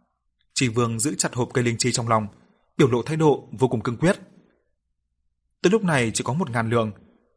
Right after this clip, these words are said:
thật sự rơi vào tình thế tiến thoái lưỡng nan. "Nhưng lúc này ta chỉ mang có một ngàn lượng." Tôi thành thật trả lời. "Ta sẽ cho cô nương nợ hai ngàn lượng." Tri Vương vừa dứt lời, tôi vui mừng khôn xiết,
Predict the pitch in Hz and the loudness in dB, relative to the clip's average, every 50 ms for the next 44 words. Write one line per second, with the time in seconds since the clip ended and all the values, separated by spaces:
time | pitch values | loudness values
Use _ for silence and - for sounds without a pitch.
0 | _ _ - 143 - - 139 127 120 104 127 120 120 120 110 - - 113 104 - | _ _ -2 0 2 2 0 0 -2 -2 -2 0 2 0 0 0 -2 -6 -4 -2
1 | 113 110 110 117 151 180 180 - - 127 110 113 117 117 139 135 123 123 120 117 | -2 0 0 0 0 -2 -2 0 0 0 0 0 -2 -2 0 0 2 0 0 0
2 | - - - _ _ _ _ _ _ _ _ _ _ _ _ _ _ _ _ _ | -4 -12 -20 _ _ _ _ _ _ _ _ _ _ _ _ _ _ _ _ _
3 | _ _ _ _ _ _ - - 160 151 185 202 180 143 131 120 113 113 110 110 | _ _ _ _ _ _ -2 0 2 2 2 2 2 0 0 2 2 0 0 -2
4 | 117 - - _ _ - 151 143 - 123 107 120 120 123 123 - 190 180 127 113 | -4 -6 -12 _ _ -4 -2 -2 -2 -2 0 0 0 0 0 2 2 2 2 2
5 | 123 117 120 120 120 113 117 110 - - _ _ _ _ _ _ _ _ _ _ | 0 0 2 2 2 0 0 -2 -8 -16 _ _ _ _ _ _ _ _ _ _
6 | _ _ _ _ 147 139 135 131 135 - 127 - - 117 110 110 110 110 107 - | _ _ _ _ 4 4 6 4 0 -2 -2 0 0 0 0 2 0 0 -2 -6
7 | - _ - _ _ _ _ _ _ _ _ _ _ _ _ _ _ _ _ _ | -12 _ -20 _ _ _ _ _ _ _ _ _ _ _ _ _ _ _ _ _
8 | _ - 131 123 - 131 135 147 - 151 - - 120 120 123 120 117 117 117 131 | _ 2 2 4 4 2 0 0 0 -2 -2 -2 0 2 2 2 2 2 2 0
9 | 131 120 110 127 131 127 123 110 107 117 113 110 107 - - _ _ _ _ _ | 0 2 0 -2 0 0 0 0 2 0 0 0 -2 -6 -14 _ _ _ _ _
10 | _ _ _ _ _ _ _ _ _ _ _ _ _ _ - - 131 117 110 127 | _ _ _ _ _ _ _ _ _ _ _ _ _ _ -4 -2 -2 0 2 0
11 | 123 123 123 120 113 120 110 - 156 123 117 110 107 101 - - _ _ _ _ | 0 0 0 -2 -2 -2 -2 0 0 0 0 0 -2 -6 -10 -18 _ _ _ _
12 | _ _ _ _ _ _ _ - 135 131 120 135 127 123 120 107 - - 139 127 | _ _ _ _ _ _ _ 2 2 2 4 2 0 0 -2 -2 -2 -2 -2 -2
13 | - 202 214 | -2 -4 -4